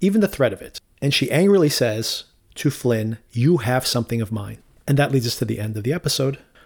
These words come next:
So where am I with all of this? In recapping it right now, I can see the shape of the story. It's still pretty straightforward, still relatively easy to follow. But my experience of watching it, it's honestly just not that compelling to watch. I think it's because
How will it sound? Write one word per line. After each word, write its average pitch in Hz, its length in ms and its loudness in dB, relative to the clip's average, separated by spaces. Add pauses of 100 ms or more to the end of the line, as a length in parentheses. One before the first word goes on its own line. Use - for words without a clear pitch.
So - 240 0
where 170 240 4
am 139 140 2
I 120 80 4
with 120 140 2
all 120 140 2
of 110 100 -2
this? 120 360 -2
In 226 160 2
recapping 208 520 0
it 127 140 -2
right 127 220 0
now, 123 380 -2
I 135 80 0
can 160 200 -2
see 208 240 -2
the 165 100 0
shape 143 280 0
of 127 60 -2
the 123 80 0
story. 117 320 -2
It's 117 100 -6
still - 220 -12
pretty 180 220 0
straightforward, 117 640 -2
still - 220 -2
relatively 135 500 -2
easy 110 320 -4
to 110 180 -6
follow. 104 580 -8 (380)
But 147 100 0
my 143 120 2
experience 208 560 2
of 135 180 -4
watching 170 400 0
it, 196 240 -2
it's - 200 -4 (120)
honestly 240 420 0
just 180 340 0
not 165 540 2
that 139 320 0
compelling 127 460 0
to 117 120 -2
watch. - 480 -10 (360)
I 151 120 4
think 277 360 0
it's 320 120 0
because 156 560 0